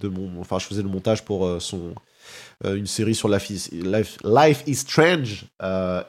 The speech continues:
et, euh, au bout, au bout de la première saison, enfin, j'ai fait une saison, ça m'a, ça m'a saoulé à la fin, j'en pouvais plus, tu vois. Au début, j'étais vraiment hypé, j'étais vraiment content et tout ça, je commençais à faire des trucs.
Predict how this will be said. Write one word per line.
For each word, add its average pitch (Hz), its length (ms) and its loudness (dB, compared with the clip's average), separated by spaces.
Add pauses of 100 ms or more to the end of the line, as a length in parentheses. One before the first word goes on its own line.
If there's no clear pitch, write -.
et, 92 240 -2
euh, 87 100 0
au 85 80 -2
bout, 90 500 -6
au 90 40 -4
bout 90 140 -6
de 92 100 -6
la 87 100 -2
première 92 340 -4
saison, 85 240 -10
enfin, - 200 -6
j'ai 85 120 -6
fait - 160 -8
une 131 140 -2
saison, 113 340 0
ça - 140 -6
m'a, 90 220 -4
ça - 240 -6
m'a 87 100 -2
saoulé 135 260 -2
à - 20 0
la 90 80 0
fin, 110 120 -2
j'en 98 80 -2
pouvais 92 200 -8
plus, 110 180 -8
tu - 60 -12
vois. 92 100 -8
Au 95 80 -2
début, 120 200 6
j'étais 127 180 6
vraiment 135 440 6
hypé, 131 320 4
j'étais 131 140 -4
vraiment 117 200 0
content 131 340 -2
et 143 40 -2
tout 135 60 -8
ça, 143 120 0
je 131 60 -6
commençais 92 260 -6
à - 20 -4
faire 95 120 -8
des 95 100 -4
trucs. 165 280 -6